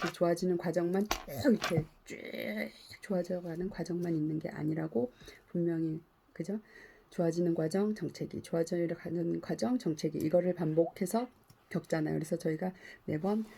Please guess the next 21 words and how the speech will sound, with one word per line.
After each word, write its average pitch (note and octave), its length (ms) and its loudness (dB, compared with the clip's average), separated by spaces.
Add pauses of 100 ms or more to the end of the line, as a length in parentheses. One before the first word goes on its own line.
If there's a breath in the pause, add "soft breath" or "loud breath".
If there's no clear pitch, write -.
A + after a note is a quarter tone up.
(140)
먹고 - 720 -2
화장실 F#3 400 -2
가고, D3+ 200 -6
먹고 G#3 560 -2
화장실 G#3 360 -2
가고, C#3+ 180 -6
먹고 G#3 380 -4
화장실 G3+ 380 0
가고, - 220 -8
매일 G3+ 640 2
그런 E3 300 -2
반복을 E3 440 0
하듯이 A3 440 -4
피부 C4 280 2
역시 C4 480 -2 (360 loud breath)
좋아지는 F3 520 -4
과정, B3 520 2
정체기, - 440 -8
좋아지는 F#3 480 -2
과정, B3 380 0
정체기. D#3+ 480 -6